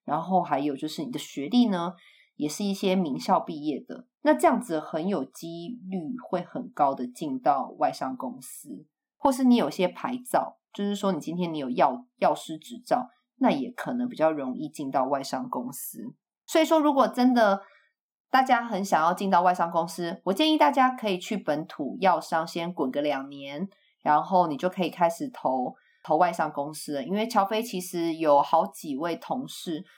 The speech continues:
在我工作的期间，我就换了至少有两三个业务，那他们就跑去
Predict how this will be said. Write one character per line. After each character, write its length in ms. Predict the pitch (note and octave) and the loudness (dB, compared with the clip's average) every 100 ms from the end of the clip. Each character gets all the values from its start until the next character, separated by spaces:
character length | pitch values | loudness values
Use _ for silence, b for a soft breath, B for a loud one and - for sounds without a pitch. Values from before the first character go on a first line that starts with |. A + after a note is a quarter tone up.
| b | b
在 160 | - B3+ | 2 2
我 140 | E3 | 2
工 260 | - F3+ F#3+ | -2 -2 0
作 180 | G3+ E3+ | -2 -2
的 140 | D3 | -4
期 280 | D3 - D3 | -10 -10 -10
间， 300 | - E3+ E3 | -4 -2 -2
我 120 | C3+ | -4
就 200 | - F3+ | 0 0
换 360 | F3+ G3 D3+ C#3 | 4 2 2 -2
了 160 | C3 | -10
至 260 | C3 - D#3+ | -12 -10 -10
少 300 | - D3 A#2+ | -2 0 0
有 180 | A#2+ G#2+ | -2 -4
两 260 | D3 C3 | -4 -4
三 280 | C#3 D#3 D3+ | -2 -2 -2
个 100 | C#3+ | -4
业 220 | C3 C#3+ | -4 -4
务， 180 | C#3 B2 B _ | -4 -8 B _
那 140 | A3 | 0
他 120 | G#3 | 2
们 120 | F#3+ F#3+ | 0 0
就 100 | F#3+ | -4
跑 260 | - - | -2 -4
去 480 | - - D3 B2+ | -4 -4 -2 -4